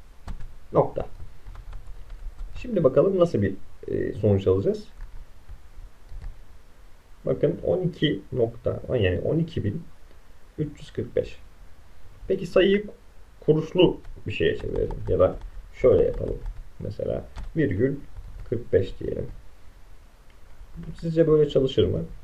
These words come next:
Çalışmaz. Çünkü P H P'de virgül sayılarda kullanamıyoruz. Bakın ben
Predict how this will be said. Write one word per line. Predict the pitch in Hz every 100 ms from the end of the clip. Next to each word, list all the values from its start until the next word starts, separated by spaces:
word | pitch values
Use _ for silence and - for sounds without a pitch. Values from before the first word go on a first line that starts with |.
| - - - - -
Çalışmaz. | 139 127 - 78 - - - - -
Çünkü | - 156 104 107 - - - - - - - - - - - - - - -
P | 98 -
H | -
P'de | 143 165 165 - - 143
virgül | 139 143 165 - - - - - - - - - -
sayılarda | - 123 101 - -
kullanamıyoruz. | 104 92 78 - - - - - - - -
Bakın | 190 - - - - -
ben | 131 147